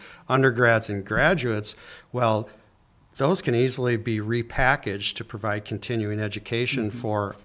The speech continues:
Speaker 1: our current employees that have a desire to, to learn more, advance in their career, develop their professional skills. And, and that, that, that to me is when we get all those wheels, then it kind of becomes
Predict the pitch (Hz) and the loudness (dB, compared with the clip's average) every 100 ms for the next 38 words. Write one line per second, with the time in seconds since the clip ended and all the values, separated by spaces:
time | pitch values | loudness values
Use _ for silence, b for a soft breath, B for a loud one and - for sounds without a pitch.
0 | _ - 120 120 - 143 143 101 - 117 | _ -4 -4 -2 0 4 4 2 -2 -4
1 | 104 95 - 92 110 104 95 101 113 110 | -2 -4 -4 -2 -4 -4 -8 -6 -2 0
2 | 107 95 - B B B B - 117 107 | 0 -4 -10 B B B B -6 -2 -2
3 | 95 - _ - - 98 98 101 135 127 | -4 -8 _ -12 -8 -6 -8 -8 0 6
4 | 139 127 110 104 98 95 117 120 127 - | 6 6 2 0 -2 -4 -2 0 2 2
5 | 113 107 104 - 117 107 101 95 90 90 | 0 -2 -4 -8 -6 -2 -2 -4 -6 -10
6 | _ - 95 98 113 135 117 - 107 101 | _ -14 -14 -4 0 0 -2 -4 -6 -4
7 | 101 B B B - 113 - 104 - 95 | -6 B B B -6 -4 -2 -2 -2 -4
8 | 80 - - 101 90 92 - 95 98 - | -2 -2 -2 -6 -6 -6 -6 -6 -10 -12
9 | - 110 131 - 139 139 156 - _ - | -8 -4 -4 -2 2 2 2 -10 _ -20
10 | B B B 135 143 147 - 131 127 107 | B B B 6 6 6 2 4 4 2
11 | 113 110 101 107 - 143 139 131 123 110 | 0 -2 -2 -6 -2 2 4 2 0 0
12 | 113 120 113 107 127 151 160 151 123 - | 0 0 0 0 0 0 0 0 -2 -2
13 | 120 110 - | -2 0 -2